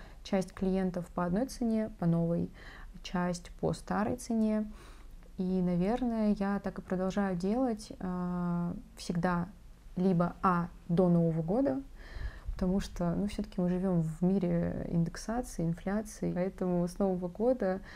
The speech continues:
а, цены у меня как-то стабильно повышаются. Либо же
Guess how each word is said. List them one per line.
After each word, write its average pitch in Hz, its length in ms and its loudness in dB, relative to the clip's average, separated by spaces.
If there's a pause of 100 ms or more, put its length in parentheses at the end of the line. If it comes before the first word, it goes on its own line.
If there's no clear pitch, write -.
(400)
а, 170 300 2
цены 196 440 2
у 175 60 2
меня 175 640 2
как-то - 220 -8
стабильно 185 440 2
повышаются. 180 760 -4 (800)
Либо 202 440 4
же 196 500 0